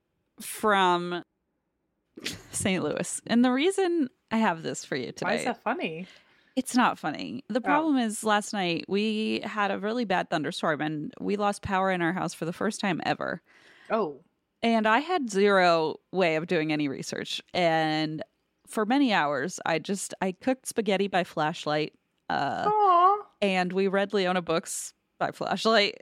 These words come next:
Speaker 1: And then I was like, "Well, shit, now I, d-, I don't, I can't prepare my, uh,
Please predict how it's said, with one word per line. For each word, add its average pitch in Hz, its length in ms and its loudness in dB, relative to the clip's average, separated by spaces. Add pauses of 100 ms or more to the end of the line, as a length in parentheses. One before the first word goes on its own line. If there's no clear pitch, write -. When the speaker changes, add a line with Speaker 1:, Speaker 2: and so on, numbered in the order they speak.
(140)
Speaker 1:
And 196 240 -2
then 185 340 -2
I 180 120 -2
was 180 120 -4
like, 190 240 -4
"Well, 185 200 -2
shit, - 320 -2
now 151 140 0
I, 165 60 -4
d-, - 160 -12
I 175 100 -2
don't, 160 360 -2
I 190 80 -6
can't - 340 -6
prepare 135 480 -4
my, 87 360 -6 (520)
uh, - 340 -6